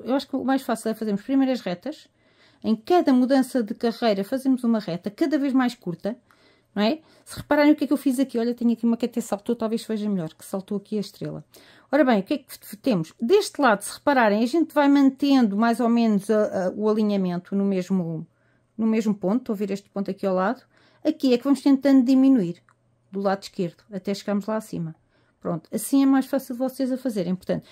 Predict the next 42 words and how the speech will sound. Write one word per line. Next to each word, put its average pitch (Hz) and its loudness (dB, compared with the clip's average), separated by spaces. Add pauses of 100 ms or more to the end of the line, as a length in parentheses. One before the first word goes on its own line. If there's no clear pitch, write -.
(260)
então 220 0
agora 269 4
puxei 262 -2
por 202 -4
ali, 202 0
vou 269 0
fazer 240 -2
aqui 233 -2
três 220 -2 (200)
pontos, 180 -6 (400)
ok? 190 -4 (320)
Depois 220 0
vou 349 2
passar 339 0
para 294 0
ali, 233 0 (120)
na 214 0
mesma 320 0 (180)
distância, 175 -4 (920)
na 196 2
mesma, 247 0
aqui 226 -2
de 220 -4
lado, 196 0 (240)
e 262 2
aqui 262 -10
vou 262 0
para 262 -2
aqui 254 -4
tentar 277 0
pôr 285 -2
um 381 0
bocadinho 285 0
mais, 226 0 (140)
eh, 170 -6
dire-, 170 -10
a, 185 -6
a - -4
direito, 180 -2
só 349 -2
as 269 0
horizontais. 190 -4